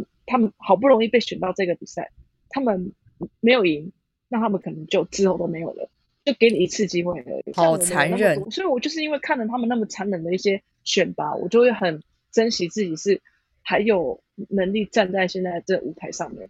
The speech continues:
Speaker 2: 你除了很珍惜之外，其实你真的很认真在推广就是柔道这件事情，训练的时候也会帮助就是学弟学妹们当彼此这个陪练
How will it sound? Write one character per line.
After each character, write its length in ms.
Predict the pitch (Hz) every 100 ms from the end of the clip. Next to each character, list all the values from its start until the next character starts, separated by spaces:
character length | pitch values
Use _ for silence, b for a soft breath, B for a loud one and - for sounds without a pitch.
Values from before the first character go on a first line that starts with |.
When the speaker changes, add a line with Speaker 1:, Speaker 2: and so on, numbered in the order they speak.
| _
Speaker 2:
你 100 | 196
除 120 | 196
了 100 | 320
很 120 | 294 165
珍 120 | 202
惜 140 | 226 180
之 100 | 214
外， 80 |
其 140 | 226 190
实 100 | 185
你 140 | 190
真 160 | 151 202
的 80 | 247
很 100 | 156
认 260 | 156 185 160
真 220 | 170 160
在 200 | 180 156
推 200 | 156 185
广 200 | 170 135
就 100 | -
是 100 | 165
柔 140 | 156 143
道 220 | 160 156
这 140 | 143
件 160 | 160 147
事 160 | - 202
情， 200 | - 165
训 220 | - 254
练 160 | 226
的 60 | 170
时 140 | -
候 80 | 180
也 200 | 185 147
会 320 | 175 180 175 - - -
帮 180 | 185 185
助 100 | 190
就 140 | 185 180
是 80 |
学 240 | 180 160 147
弟 140 | 180
学 180 | 175 143
妹 160 | 160 147
们 160 | -
当 160 | - 185
彼 200 | - 165
此 160 | - -
这 80 | -
个 100 | 160
陪 260 | - 147
练 180 | 147 170